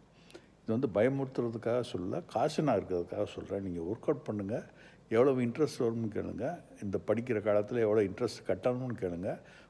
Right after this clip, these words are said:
முடிந்தால் இந்த இன்ட்ரெஸ்ட்டை வந்து மாசம் மாசம் கட்டுறதுக்கு ஏற்பாடு உங்களால முடிஞ்சுன்னா, பணம் இருந்துச்சுன்னா கட்டிருங்க. கட்டாம இருந்தீங்கன்னா இந்த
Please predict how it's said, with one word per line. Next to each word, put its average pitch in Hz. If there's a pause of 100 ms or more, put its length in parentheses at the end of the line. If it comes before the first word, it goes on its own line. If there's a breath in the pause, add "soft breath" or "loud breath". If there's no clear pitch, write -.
(140)
முடிந்தால் 117 (340)
இந்த 92
இன்ட்ரெஸ்ட்டை 113
வந்து 110
மாசம் 107
மாசம் 113
கட்டுறதுக்கு 104 (280)
ஏற்பாடு 113
உங்களால 104 (100)
முடிஞ்சுன்னா, 110
பணம் 107
இருந்துச்சுன்னா -
கட்டிருங்க. 95 (500 loud breath)
கட்டாம 147
இருந்தீங்கன்னா 110
இந்த 92